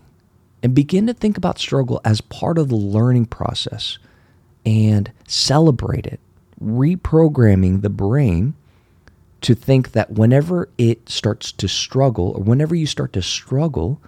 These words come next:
you begin to celebrate and say statements like, "Yes, I'm learning something right now. This is really challenging me, and I'm gonna learn something about myself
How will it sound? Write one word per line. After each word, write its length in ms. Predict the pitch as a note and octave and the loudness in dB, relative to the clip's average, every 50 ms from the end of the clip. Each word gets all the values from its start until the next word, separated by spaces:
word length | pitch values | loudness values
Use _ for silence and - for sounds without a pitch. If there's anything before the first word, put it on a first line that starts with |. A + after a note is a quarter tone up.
| _ _ _ _ _ _ _ _ _ - | _ _ _ _ _ _ _ _ _ -6
you 120 | - B2 | -2 0
begin 300 | B2 D3 D3 D3 D#3+ D3+ | 2 4 4 4 2 0
to 80 | C#3+ C#3 | 0 0
celebrate 800 | - - - - D3 D#3+ F3+ F#3 D3+ A2+ G2+ F2+ F2+ F#2+ - - | -2 -2 -2 0 0 0 0 0 -2 -2 0 0 0 0 -2 -2
and 140 | G#2 G#2 G2 | -2 -2 0
say 260 | - - C3+ C3 C3 | 0 2 2 2 2
statements 540 | B2+ - - - D3 D3+ - C3+ B2 - - | 0 -2 -2 0 -2 -2 0 -2 -4 -2 -2
like, 140 | A2 G2+ - | -4 -6 -6
"Yes, 480 | - C3+ D3+ E3 D#3 A2+ - - - - _ _ _ - _ _ - | -8 -8 -6 -4 -4 -4 -4 -6 -10 -12 _ _ _ -20 _ _ 0
I'm 140 | A#2 B2 A#2 | 4 6 6
learning 460 | G#2+ G#2+ B2+ D#3 F#3 G3+ F#3+ C#3+ G2+ | 6 6 6 4 6 4 4 2 2
something 340 | - - E2+ - F2 E2+ F2 | 2 0 -2 -2 -2 -4 -4
right 180 | - G2 - | -6 -6 -6
now. 300 | - D#2 D2+ D2 D2+ - _ _ _ _ _ _ _ _ _ _ - | -6 -4 -4 -4 -6 -8 _ _ _ _ _ _ _ _ _ _ -4
This 180 | C3+ B2+ - | -2 -2 0
is 100 | D#3+ C#3+ | -2 -2
really 240 | C#3+ D3+ D3+ D#3 D3 | 0 0 0 0 0
challenging 540 | - - C#3 C#3+ D3 D#3 D#3 C3+ A#2+ A2 G#2 | 0 0 0 2 2 2 0 2 2 2 2
me, 240 | G2 F#2+ F#2+ - - | 2 2 0 -2 -2
and 220 | _ - G#2+ G#2 - | _ 0 0 0 0
I'm 180 | - A2 A#2 A#2+ | 0 0 2 4
gonna 200 | A#2+ B2+ B2 A#2+ | 4 4 2 2
learn 400 | G#2 G2+ G#2+ A#2 B2+ C#3 C#3+ C3+ | 0 2 2 2 2 4 2 0
something 340 | - A#2+ G#2 - - F#2+ F#2 | -2 -4 -6 -6 -4 -4 -4
about 240 | F2 F#2+ F#2 - | -4 -4 -4 -4
myself 540 | F2+ F2+ F2 - - - F#2 F#2 - - - | -4 -4 -4 -2 -4 -4 -4 -6 -8 -12 -16